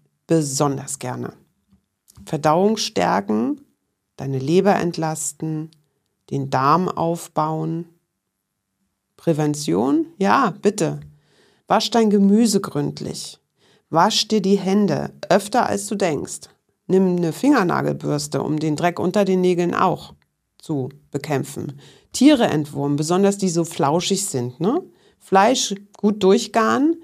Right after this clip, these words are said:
Sushi nur, wenn's wirklich frisch ist. Und Stress reduzieren. Parasiten lieben ein schwaches Immunsystem.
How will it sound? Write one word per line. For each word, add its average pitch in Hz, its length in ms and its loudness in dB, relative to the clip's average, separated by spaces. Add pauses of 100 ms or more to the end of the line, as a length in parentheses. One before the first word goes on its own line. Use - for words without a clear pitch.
(180)
Sushi 277 760 2 (260)
nur, 254 440 4
wenn's 190 300 -2
wirklich 233 460 0
frisch 208 320 -2
ist. - 440 -6 (480)
Und 160 440 0
Stress - 480 0
reduzieren. 139 600 -4
Parasiten 180 680 0
lieben 202 340 2
ein 151 200 -2
schwaches 202 540 0
Immunsystem. 143 1000 -4